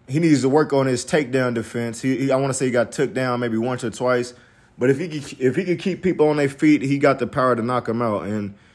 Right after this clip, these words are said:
he loved jumping up with those high knees, taking a motherfucker out. And like I said, he put it together and picked up a very impressive win against Thiago Santos.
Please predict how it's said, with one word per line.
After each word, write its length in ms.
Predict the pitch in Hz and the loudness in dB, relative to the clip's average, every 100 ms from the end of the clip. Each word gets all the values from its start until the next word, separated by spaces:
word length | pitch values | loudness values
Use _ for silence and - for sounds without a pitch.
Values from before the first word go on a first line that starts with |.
| _ - | _ -4
he 100 | 131 | 0
loved 400 | 127 156 147 113 | 4 6 4 4
jumping 360 | 147 143 139 | 2 2 0
up 140 | 139 127 | 2 2
with 120 | 120 | 2
those 260 | 131 120 107 | 2 0 0
high 280 | 135 131 | 0 0
knees, 480 | 127 139 135 131 123 | 0 2 4 2 0
taking 280 | - 139 127 | -2 -2 -2
a 40 | |
motherfucker 400 | 127 123 - 110 | -4 -4 -4 -2
out. 360 | 120 123 120 - _ _ _ _ - | 0 0 -2 -6 _ _ _ _ -6
And 360 | 110 107 85 | -4 -2 -4
like 160 | 107 107 | -4 -4
I 20 | |
said, 180 | 104 120 | -2 2
he 100 | 131 | 2
put 200 | 135 135 | 2 0
it 80 | 107 | 0
together 420 | 120 127 123 113 | 2 4 4 2
and 380 | 107 95 - - - - | -2 -6 -10 -20 -20 -8
picked 240 | 151 139 135 | -4 0 2
up 180 | 127 | 2
a 120 | 110 101 | 0 0
very 360 | 104 135 131 | 4 6 6
impressive 480 | 117 147 131 120 110 | 2 2 0 0 -2
win 220 | 123 120 | 0 0
against 580 | 110 120 113 107 - 95 | 0 0 0 -4 -14 -6
Thiago 420 | 113 120 117 113 | 0 2 4 0
Santos. 680 | 104 120 110 98 101 95 - | 0 0 -2 -2 -4 -4 -8